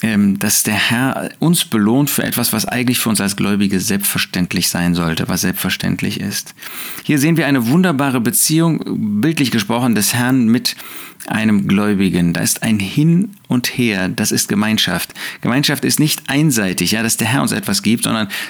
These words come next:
Gemeinschaft ist, dass man miteinander Gemeinschaft pflegt, dass man sich füreinander interessiert, dass man füreinander Sorge trägt. Und natürlich,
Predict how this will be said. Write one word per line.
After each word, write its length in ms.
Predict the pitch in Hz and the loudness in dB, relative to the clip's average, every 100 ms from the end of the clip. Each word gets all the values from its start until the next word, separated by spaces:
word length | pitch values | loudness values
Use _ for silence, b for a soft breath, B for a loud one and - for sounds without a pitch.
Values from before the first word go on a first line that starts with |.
| B | B
Gemeinschaft 560 | 101 110 131 139 123 | 0 2 2 0 -2
ist, 240 | 131 127 - | -2 -2 -2
dass 140 | 117 | -2
man 200 | 113 104 | 0 2
miteinander 800 | 104 143 - - 123 120 127 117 | 4 4 2 -2 0 2 2 0
Gemeinschaft 580 | 104 101 107 107 104 - | 0 0 0 0 -2 -2
pflegt, 300 | 98 90 - | 0 0 0
dass 140 | 110 | -2
man 120 | 110 | 0
sich 200 | 107 104 - B B B | 0 -2 -6 B B B
füreinander 840 | - - 170 - 127 120 120 117 | -2 2 0 2 2 4 2 2
interessiert, 520 | 110 110 110 - 110 | 0 0 0 0 0
dass 140 | 107 - | -2 -2
man 100 | 107 | -2
füreinander 800 | - - 190 131 123 120 113 | 0 0 0 2 2 2 0
Sorge 380 | 98 110 117 104 | 0 0 0 -2
trägt. 340 | 101 98 92 - | -2 -4 -2 0
Und 60 | |
natürlich, 440 | 104 98 123 98 | 0 2 2 2